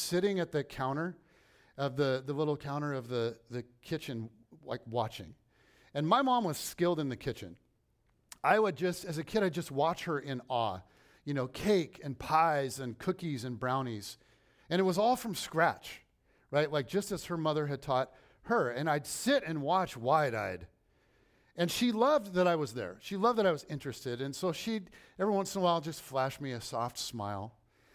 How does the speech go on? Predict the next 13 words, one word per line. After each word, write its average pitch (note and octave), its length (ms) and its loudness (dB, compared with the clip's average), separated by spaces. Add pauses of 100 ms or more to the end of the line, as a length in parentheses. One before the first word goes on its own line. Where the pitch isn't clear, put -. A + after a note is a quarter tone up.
(280)
And D#3+ 120 0
she - 200 -4
could F3 160 -4
feel C4+ 280 2
my G3+ 200 4
admiration, B2 720 -2 (1040)
but E3 100 4
also G3 320 2
my D#3+ 180 0
anticipation. C3+ 880 -8 (2500)
'Cause A3 260 4
she B3 380 0
knew F#3+ 580 2